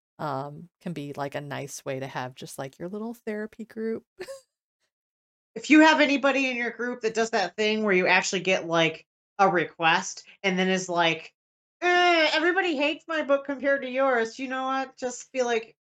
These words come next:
Speaker 1: Yeah.
Speaker 2: "Don't do that, friend." Like, just, like, tell them not to do that.
Speaker 1: Yeah.
Speaker 2: Because it's, stop to, to tell them not to be a negative Nancy.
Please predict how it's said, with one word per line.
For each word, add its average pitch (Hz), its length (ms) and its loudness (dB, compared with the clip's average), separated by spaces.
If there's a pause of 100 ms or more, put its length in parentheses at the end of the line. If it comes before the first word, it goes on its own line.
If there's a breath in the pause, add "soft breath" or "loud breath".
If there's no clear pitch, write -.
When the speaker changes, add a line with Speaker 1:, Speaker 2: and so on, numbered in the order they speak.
(160)
Speaker 1:
Yeah. 190 340 -10 (460)
Speaker 2:
"Don't 269 380 2 (240)
do 247 200 -8
that, 165 280 -2
friend." 165 480 -8 (140)
Like, 202 340 0 (160)
just, 302 320 -6 (340)
like, 269 380 4
tell 349 300 2
them 262 200 6
not 214 260 4
to 202 80 -8
do 185 240 -2
that. 196 380 6 (140)
Speaker 1:
Yeah. 185 180 2
Speaker 2:
Because 226 340 2
it's, 247 220 -6 (380)
stop 311 340 6
to, 320 220 -6
to - 140 -8 (180)
tell 311 200 0
them 320 180 0
not 233 180 2
to 247 80 -8
be 220 160 -2
a 208 60 -2
negative 190 440 -4
Nancy. 190 640 0